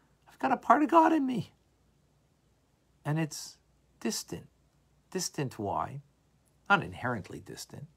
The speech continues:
It's distant only because the way it is in a body, the way God creates this situation, no fault of ours, but this is the reality,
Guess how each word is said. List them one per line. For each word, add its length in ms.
It's 240
distant 340
only 200
because 400
the 80
way 180
it 100
is 160
in 80
a 60
body, 460
the 80
way 140
God 300
creates 440
this 180
situation, 720
no 120
fault 380
of 120
ours, 540
but 140
this 200
is 100
the 100
reality, 760